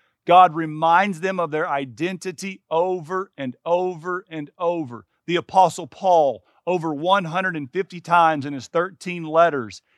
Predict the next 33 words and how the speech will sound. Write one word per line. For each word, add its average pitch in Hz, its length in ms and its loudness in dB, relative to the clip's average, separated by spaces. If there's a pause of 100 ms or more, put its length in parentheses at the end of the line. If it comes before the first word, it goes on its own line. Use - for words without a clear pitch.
(200)
uses 175 480 -4
the 147 100 -2
phrase 175 460 0
in 156 100 -4
some 190 380 2
form 180 240 -6
or 156 40 -8
fashion, 156 560 0 (300)
"in 180 440 -4 (200)
Christ." 156 580 6 (200)
Scholars 185 500 4
have 156 120 -8
said, 170 260 -2
if 127 120 -10
you 170 120 -10
want 190 220 -4
to - 60 -8
sum 190 280 0
up - 240 2
all 196 340 4
of - 160 -6
Paul's 196 380 2
writings 170 420 2
in 139 140 -8
two 196 200 -8
words, 170 460 0 (220)
it 156 100 -4
is 135 140 -4
those 185 420 2
two 180 260 -10
words, 160 560 -2 (360)
"in 196 420 -4 (220)
Christ." 151 560 6